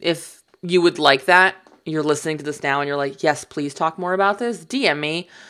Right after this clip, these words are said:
send me an email, let me know. 'Cause sometimes I'm like, "Maybe this is just, it's too inside baseball." But this, for me, is why a public podcast exists as well as a private podcast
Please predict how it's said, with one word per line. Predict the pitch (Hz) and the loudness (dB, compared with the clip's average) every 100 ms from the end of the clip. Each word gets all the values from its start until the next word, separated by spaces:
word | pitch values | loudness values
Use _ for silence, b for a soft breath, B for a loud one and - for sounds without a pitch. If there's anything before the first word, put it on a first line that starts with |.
| B B | B B
send | - 214 | 0 2
me | 220 | 2
an | 196 | 0
email, | 151 147 143 151 170 | 0 -2 -2 -2 0
let | 190 196 | 2 2
me | 208 | 2
know. | 170 131 131 165 190 - _ _ - | -2 0 0 -2 -6 -14 _ _ -12
'Cause | 208 - | -8 0
sometimes | 220 220 240 226 | 2 2 -2 0
I'm | 214 | -2
like, | 185 | -2
"Maybe | 165 156 | -2 -4
this | 151 147 | -4 -6
is | 151 143 | -8 -6
just, | 143 - - | -8 -8 -8
it's | 160 - | -8 -8
too | - 143 | -6 -4
inside | 135 131 131 | -4 -4 -4
baseball." | 123 123 120 117 _ B B B B B B B _ | -4 -4 -2 -4 _ B B B B B B B _
But | 185 185 | -4 -4
this, | 185 175 247 277 - - | 2 6 8 6 -2 -12
for | - 196 | 2 4
me, | 180 170 160 | 4 0 -2
is | 147 | -2
why | 147 143 143 143 139 | 2 4 4 2 -2
a | - | -6
public | - 160 170 170 | -6 -4 -4 -4
podcast | - 143 139 175 196 233 - - | -6 -4 -4 -4 -4 -4 -8 -12
exists | - 143 147 156 247 - - - - | -12 -12 -2 0 0 -4 -12 -16 -8
as | 156 156 | -8 -2
well | 156 147 143 | 2 4 2
as | 135 | 0
a | |
private | 135 135 135 139 | -4 -4 -4 -4
podcast | 165 180 226 233 220 | -6 -4 -2 -2 -4